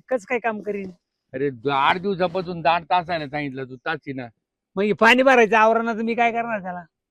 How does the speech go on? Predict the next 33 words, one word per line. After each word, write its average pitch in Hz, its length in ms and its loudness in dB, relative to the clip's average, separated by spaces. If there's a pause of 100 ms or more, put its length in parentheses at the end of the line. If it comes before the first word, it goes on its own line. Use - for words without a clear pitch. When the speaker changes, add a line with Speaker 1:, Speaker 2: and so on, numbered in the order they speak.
(440)
Speaker 1:
तुमचं 247 200 -2
हे 247 220 8
काम 226 280 0
झालं 226 180 2
का? 202 120 -2
कांदे 208 380 2
भरण, 175 360 -2
वांगे 190 500 -2
भरण, 170 380 -4
Speaker 2:
मग 139 140 -6
Speaker 1:
हे 143 80 0
Speaker 2:
आता 143 160 -2
ते 165 60 -4
Speaker 1:
भरण. 160 260 -8
Speaker 2:
करावंच 165 300 -4
लागत 135 400 -10
ना 98 80 -20
रे. 87 240 -20 (100)
Speaker 1:
सतरा 285 360 6
कामं 285 260 2
सांगत 240 320 0
आहे, 233 100 -6
कसं 277 220 -14
काय 277 100 -2
होणार 233 300 2
ते? 143 160 -6
Speaker 2:
कामं 180 160 -4
तेवढी 180 320 -4
आहे 147 220 -6
ना 165 100 -6
आपल्या 147 280 -6
मागं. 147 360 -6
Speaker 1:
हा? 170 280 -10